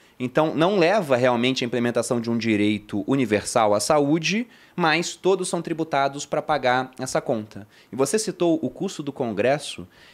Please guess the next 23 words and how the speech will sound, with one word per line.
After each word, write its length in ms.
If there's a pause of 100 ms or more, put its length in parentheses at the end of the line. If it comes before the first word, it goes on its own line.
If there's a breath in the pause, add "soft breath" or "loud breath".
eu 60
achei 180
muito 160
interessante, 680
porque 800 (240 loud breath)
a 60
gente 240
viu 100
um 60
estudo 340
feito 260
pela 140
Universidade 360
de 40
Brasília, 560 (400 loud breath)
em 80
parceria 420
com 80
uma 80
universidade 540
norte-americana 840
de 160
Iowa 520